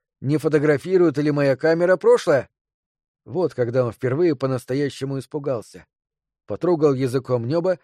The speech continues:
и почувствовал металлический привкус. "Пока я просто задаю вопросы". Поп забарабанил пальцами по фотографиям, а когда заговорил, то обращался скорее к себе, чем к Кевину.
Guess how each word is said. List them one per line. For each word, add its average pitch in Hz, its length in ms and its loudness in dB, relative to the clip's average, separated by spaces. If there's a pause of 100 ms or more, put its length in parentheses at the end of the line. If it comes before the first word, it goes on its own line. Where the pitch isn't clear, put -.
(300)
и 104 80 -10
почувствовал 165 500 -2
металлический 147 720 -4
привкус. - 580 -12 (720)
"Пока 233 280 -2
я 208 100 2
просто 160 400 0
задаю 139 380 0
вопросы". 113 520 -4 (540)
Поп 196 220 -6
забарабанил 139 720 0
пальцами 135 440 -2
по 117 140 -2
фотографиям, 151 680 -4 (360)
а 113 120 -4
когда 139 300 0
заговорил, 139 540 2 (240)
то 147 100 -2
обращался 156 560 0
скорее 175 320 0
к 151 60 -10
себе, 165 420 0
чем 123 220 -6
к - 60 -16
Кевину. 87 320 -10